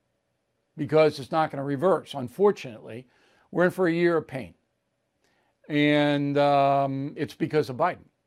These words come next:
Now, you can blame his advisors and everybody else, but it's him. Now, his advisors are idiots.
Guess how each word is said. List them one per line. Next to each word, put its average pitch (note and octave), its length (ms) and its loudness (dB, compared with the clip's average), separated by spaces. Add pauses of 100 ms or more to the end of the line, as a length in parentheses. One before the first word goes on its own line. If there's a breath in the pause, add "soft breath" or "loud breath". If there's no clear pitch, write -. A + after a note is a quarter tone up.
(960)
Now, D3 100 0
you D3+ 160 0
can D3+ 160 -8
blame D3+ 280 2
his C3 120 -2
advisors D#3+ 680 -2
and D3 80 -8
everybody D#3 280 -4
else, D#3 160 -4
but D3+ 120 -10
it's - 100 -16
him. - 160 -14 (1120)
Now, D3+ 80 -2
his C#3+ 140 0
advisors C#3 560 6
are D3 100 -4
idiots. - 520 2